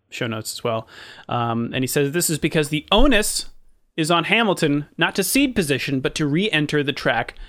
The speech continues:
mindfully." And going by that, the letter of that law, uh, as soon as he re-enters the track mindfully, all bets are off. So,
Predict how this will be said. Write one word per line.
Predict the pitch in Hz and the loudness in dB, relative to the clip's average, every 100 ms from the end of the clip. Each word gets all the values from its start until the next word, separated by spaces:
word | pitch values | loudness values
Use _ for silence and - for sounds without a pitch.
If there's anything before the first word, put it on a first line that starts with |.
| - - | -18 -4
mindfully." | 151 147 151 - 131 107 | 2 4 2 0 -2 0
And | 131 | 2
going | 156 151 | 2 4
by | 139 135 | 2 4
that, | 165 185 - | 4 2 0
the | 151 | 2
letter | 160 170 151 | 4 4 2
of | 127 | 2
that | 160 180 | 2 4
law, | 151 127 113 113 - _ _ - _ _ - - | 2 2 2 0 -4 _ _ -20 _ _ -20 -4
uh, | 135 131 127 123 117 127 - | 2 4 4 2 0 -4 -4
as | 147 135 | -2 0
soon | - 175 | 2 2
as | 156 | 2
he | - 165 | 2 2
re-enters | 143 123 151 151 143 143 | 0 0 2 2 2 -2
the | 135 | -2
track | - 135 147 | 0 0 2
mindfully, | 151 160 156 143 127 120 _ _ _ _ _ _ _ | 2 2 2 2 0 -4 _ _ _ _ _ _ _
all | 143 | 0
bets | 139 139 - | 2 0 0
are | 127 | 0
off. | 117 - - _ - - - | 0 -4 -12 _ -20 -20 -14
So, | - 131 123 120 120 117 139 | -2 2 2 2 0 -2 -6